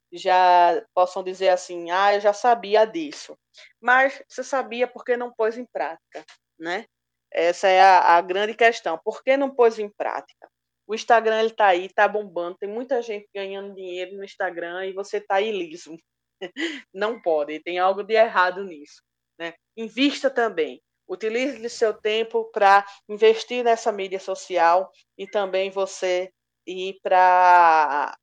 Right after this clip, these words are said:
pras cabeças, né? E ter sucesso na vida, no seu negócio, né? Que esse...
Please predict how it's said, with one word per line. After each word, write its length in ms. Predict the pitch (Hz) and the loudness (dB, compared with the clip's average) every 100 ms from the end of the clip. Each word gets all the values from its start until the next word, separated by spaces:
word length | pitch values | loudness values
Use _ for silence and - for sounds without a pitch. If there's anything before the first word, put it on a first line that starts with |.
| _ _ _ _ - | _ _ _ _ -2
pras 240 | 359 370 | -2 0
cabeças, 640 | 480 302 208 247 226 190 | -2 2 6 6 4 0
né? 240 | 185 240 240 | 0 0 0
E 340 | 285 285 254 _ _ - | -2 -6 -10 _ _ -2
ter 100 | 233 | -2
sucesso 640 | - 277 - 196 214 220 | -2 -6 2 4 4 0
na 140 | 202 180 | -2 -2
vida, 340 | 175 196 196 | -2 -6 -6
no 120 | 196 | -10
seu 180 | 196 190 | -6 -2
negócio, 640 | 180 170 175 196 196 196 _ - _ _ 170 | -2 2 4 4 0 -16 _ -20 _ _ -4
né? 240 | 175 180 - _ - | -2 -2 -8 _ -8
Que 80 | 196 | -6
esse... 260 | 196 - | -6 -6